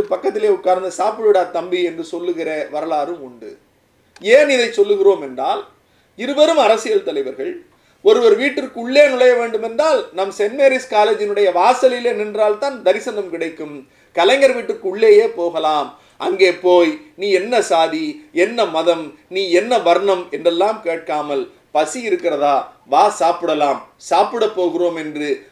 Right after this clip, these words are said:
அன்று தொடங்கி இன்றைய தலைவர் வரையிலும் கையை பிடித்து அவர்கள்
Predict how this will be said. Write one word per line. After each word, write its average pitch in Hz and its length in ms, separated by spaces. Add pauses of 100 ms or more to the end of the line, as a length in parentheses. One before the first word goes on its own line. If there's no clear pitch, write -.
அன்று 175 360
தொடங்கி 208 380 (120)
இன்றைய 180 340 (140)
தலைவர் 208 460
வரையிலும் 220 400
கையை 180 380
பிடித்து 208 420
அவர்கள் 190 380